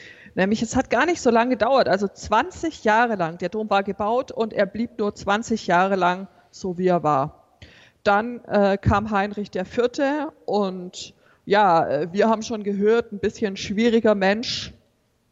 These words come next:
Er ließ ihn völlig neu gestalten, den Dom. Das Mittelschiff erhielt eine Gewölbedecke, die Außenwände wurden mit Blendbögen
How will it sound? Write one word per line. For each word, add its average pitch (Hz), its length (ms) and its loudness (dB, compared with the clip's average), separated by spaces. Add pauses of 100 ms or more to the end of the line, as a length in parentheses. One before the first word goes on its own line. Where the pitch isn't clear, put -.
(320)
Er 226 120 4
ließ 220 220 -2
ihn 208 100 4
völlig 190 380 0
neu 180 160 -2
gestalten, 175 540 -2
den 160 180 -6
Dom. 160 380 -4 (500)
Das 208 160 -2
Mittelschiff 254 720 0
erhielt 220 420 0
eine 208 140 -4
Gewölbedecke, 220 1400 2
die 180 560 -2
Außenwände 208 880 0
wurden 196 260 0
mit 185 180 -8
Blendbögen 220 840 0